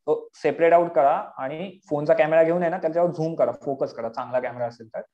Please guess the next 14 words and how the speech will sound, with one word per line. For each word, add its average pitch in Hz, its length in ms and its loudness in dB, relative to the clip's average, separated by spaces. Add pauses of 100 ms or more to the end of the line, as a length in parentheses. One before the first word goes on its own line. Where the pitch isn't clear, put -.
(220)
और 127 60 -2
एखादी 139 360 -4
lens 131 240 -4
वगैरे 131 160 0
घेऊन 127 180 -8
focus 127 300 -6
करून 123 200 -10
बघा. 127 140 -2
You 180 100 2
will 202 160 2
find 196 240 -2
a 214 60 4
pure 185 520 0
crystals, 160 680 -4